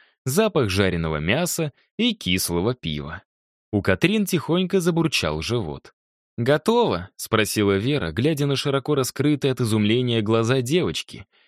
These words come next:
и, не дожидаясь ответа, исчезла за дверью. Катрин подошла к проходу и осторожно заглянула внутрь. Помещение оказалось даже более экзотичным, чем коридор с порталами. "Просто с ума сойти!" —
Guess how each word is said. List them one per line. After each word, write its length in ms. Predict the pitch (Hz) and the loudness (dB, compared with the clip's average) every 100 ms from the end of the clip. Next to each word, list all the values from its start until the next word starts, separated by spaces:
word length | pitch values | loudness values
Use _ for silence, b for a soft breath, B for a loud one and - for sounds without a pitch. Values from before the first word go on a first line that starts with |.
| _ | _
и, 120 | 190 | 2
не 140 | 190 190 | 4 4
дожидаясь 580 | 160 120 90 80 78 87 | 2 0 0 0 -2 -4
ответа, 600 | 80 87 120 165 190 - b b | -4 -2 0 0 -2 -4 b b
исчезла 640 | 240 233 - - 82 80 82 | -2 0 0 0 0 -2 -4
за 140 | 87 | -2
дверью. 580 | 117 87 78 - - - _ _ _ _ _ | -4 -4 -6 -8 -14 -20 _ _ _ _ _
Катрин 440 | - - 226 240 147 | -2 0 2 0 0
подошла 440 | 98 95 95 92 | 0 0 0 0
к 80 | - | 0
проходу 580 | 90 87 180 202 170 - b b | -4 -2 0 0 -2 -6 b b
и 60 | 107 | 0
осторожно 640 | 101 - 101 185 185 190 | 0 0 0 0 0 0
заглянула 560 | 160 143 101 85 85 104 | 0 0 0 0 0 -2
внутрь. 480 | 113 82 - 78 - _ _ - | -2 -6 -8 -12 -16 _ _ 0
Помещение 640 | 196 247 - - 202 214 | 2 2 0 0 2 2
оказалось 560 | 208 208 180 190 196 147 | 2 0 2 2 0 0
даже 300 | 180 180 185 | 0 2 2
более 340 | 160 180 190 | 2 2 2
экзотичным, 680 | 180 190 - 156 - 170 170 | 2 0 0 -2 -2 -2 0
чем 280 | - 156 160 | 0 -2 0
коридор 440 | 175 175 110 117 | 0 2 0 0
с 80 | - | -2
порталами. 760 | 139 156 - 85 82 80 67 - _ _ _ | -2 -2 0 0 0 -6 -12 -18 _ _ _
"Просто 500 | 160 170 180 - 180 | 0 0 0 0 -2
с 160 | - | 0
ума 280 | 190 175 92 | 0 2 0
сойти!" — 560 | 90 90 85 - - 95 | 0 -4 -4 -8 -14 -16